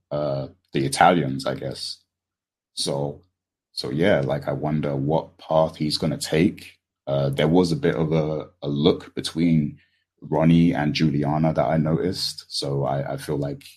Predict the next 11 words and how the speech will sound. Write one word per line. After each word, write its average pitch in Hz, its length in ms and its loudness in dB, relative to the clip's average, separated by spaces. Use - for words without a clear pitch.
they 67 120 4
will 76 240 4
come 78 240 0
into 69 200 -2
contact 76 560 -4
again 65 460 -8
at 65 140 -10
some 65 240 -6
point. 71 360 -4
Um, 69 400 -2
so, 69 520 -2